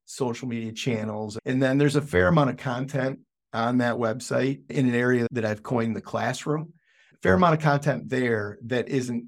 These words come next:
anywhere else in the world. And, uh, and so that's probably the best place to connect with me. And then, of course, we can click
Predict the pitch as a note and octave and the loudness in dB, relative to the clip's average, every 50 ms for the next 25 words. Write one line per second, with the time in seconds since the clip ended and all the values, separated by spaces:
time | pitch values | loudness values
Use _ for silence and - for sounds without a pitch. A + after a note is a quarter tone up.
0 | - - C3 A#2+ A2+ A2 G#2+ G#2 G2+ G2+ G2 - A#2 G#2+ G2+ G2 G2 F#2+ G2+ G2+ | -8 -6 -4 -2 0 0 2 2 0 0 -2 -6 -6 -6 -6 -8 -10 -12 -12 -12
1 | G2+ G#2 - - - - A#2 A2+ A2 A2 G#2+ G#2+ G#2 G#2+ G#2+ A#2+ A#2 A2+ - - | -12 -14 -14 -10 -6 -4 -2 -2 0 -2 -2 -2 -2 -2 -2 -2 -4 -2 0 2
2 | C3+ C3 B2+ - - _ _ - F#3+ F#3+ - - F#3 E3 D#3 C#3 B2+ B2+ B2 C3 | 2 2 0 -4 -12 _ _ 2 2 4 6 6 6 6 6 6 4 4 4 2
3 | C3+ - - - D3 C#3 C#3 C3+ - - - _ - D3+ D#3+ D3+ D3+ C#3 C3+ C#3 | 2 0 0 2 4 4 4 2 -2 -10 -16 _ -6 -6 -4 -2 -2 0 0 -2
4 | D3 - D3+ C3+ - - C#3+ C#3+ C#3+ C#3+ C#3+ C3 A#2+ A#2 A#2+ A#2 A#2 A2+ A2+ - | -2 -4 -6 -6 -4 -2 0 2 2 2 2 0 0 0 0 0 -2 -2 -6 -8
5 | - _ _ _ - A2+ - - D3+ B2+ A#2+ B2 - - - B2 A#2 A#2+ - A#2 | -14 _ _ _ -8 -4 0 2 4 4 4 0 -4 -4 -2 -2 -2 -2 -4 -6
6 | G#2+ - - A#2+ A#2 | -6 -2 -2 -2 -2